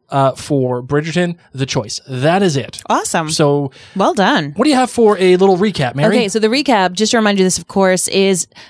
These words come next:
Speaker 2: The Choice, and preparations are underway for Anthony and Edwina. They're getting married, even though, uh, you know, we've got, we, we know the inside scoop, my friend. So it's happening at the palace. It's kind of gotten,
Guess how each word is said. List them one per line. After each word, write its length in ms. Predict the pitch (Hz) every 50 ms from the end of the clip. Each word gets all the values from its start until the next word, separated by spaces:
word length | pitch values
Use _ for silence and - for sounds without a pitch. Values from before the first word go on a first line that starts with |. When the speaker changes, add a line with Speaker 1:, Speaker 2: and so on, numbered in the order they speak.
| _
Speaker 2:
The 80 | - 185
Choice, 520 | - - 180 170 156 160 226 - - -
and 240 | 175 170 180 180 175
preparations 540 | - 247 - 294 277 254 240 220 226 208 190
are 80 | 185
underway 280 | 180 180 175 170 175 185
for 140 | - - -
Anthony 380 | 202 202 208 196 214 208 202
and 80 | 185 170 170 180
Edwina. 400 | 190 208 220 220 214 190 190 196
They're 120 | 196 190
getting 480 | 185 165 190 202 202 220 208 202 190 190
married, 680 | 202 220 233 247 254 262 262 277 277 269 269 269 262 262
even 440 | 240 277 339 440 494 508 523 508 480 480 480 466
though, 680 | 480 494 494 494 494 494 494 494 494 494 494 480 480 466
uh, 360 | 453 440 440 427 427 415 427 440 494
you 80 | 539 -
know, 160 | - - -
we've 120 | - 381 -
got, 180 | - 370 349
we, 160 | 339 359 381 285
we 160 | 339 392 415
know 240 | 427 440 440 440 440
the 160 | 440 392 415 415
inside 360 | 392 - 381 359 349 330 -
scoop, 300 | - - - 349 302 -
my 160 | 202 185 180
friend. 280 | - - 170 143 151 -
So 100 | - 190
it's 120 | 180 -
happening 480 | - 277 277 269 - 269 269 262 262 -
at 160 | 247 254 240
the 80 | 233
palace. 540 | - - - 226 220 220 220 220 220 208 -
It's 120 | - 185 -
kind 200 | - - 226 226
of 100 | 226 208
gotten, 400 | 196 214 202 - - 196 196 190